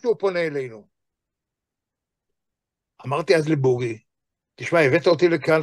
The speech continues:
כדי שאני אפתור לך את בעיית המנהרות, או שאני, אה, אהיה פוצי מוצי? אני רוצה,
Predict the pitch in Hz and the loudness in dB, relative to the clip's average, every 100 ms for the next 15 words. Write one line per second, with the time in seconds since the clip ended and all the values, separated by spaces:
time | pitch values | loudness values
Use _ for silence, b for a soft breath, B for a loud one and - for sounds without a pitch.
0 | 131 151 147 151 143 135 156 151 147 156 | -2 -6 -4 -4 -4 -2 -2 -2 -2 -2
1 | 151 170 147 147 147 202 233 - _ _ | -2 -4 -6 -6 -4 -2 -2 -4 _ _
2 | _ _ - 180 170 170 175 185 185 185 | _ _ -8 -6 -4 -4 -4 -2 -2 -2
3 | 180 - _ _ - 147 156 175 - 190 | -4 -8 _ _ -6 -4 -2 -2 -2 -4
4 | - 180 165 - 147 156 196 196 202 | -2 -4 -6 -8 -6 -2 -2 -2 -2